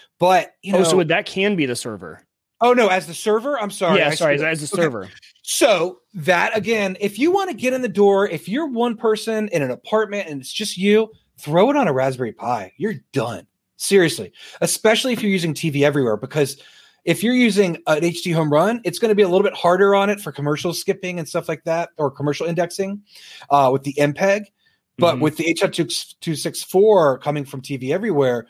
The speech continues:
Speaker 1: I mean, you're, you're, you're better than good. You're never gonna transcode because,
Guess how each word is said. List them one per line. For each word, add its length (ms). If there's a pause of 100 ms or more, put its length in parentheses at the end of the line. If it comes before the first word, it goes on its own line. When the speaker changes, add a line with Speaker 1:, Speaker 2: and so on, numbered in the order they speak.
(200)
Speaker 1:
I 120
mean, 200
you're, 320 (140)
you're, 340
you're 140
better 300
than 160
good. 160
You're 100
never 300
gonna 120
transcode 800
because, 640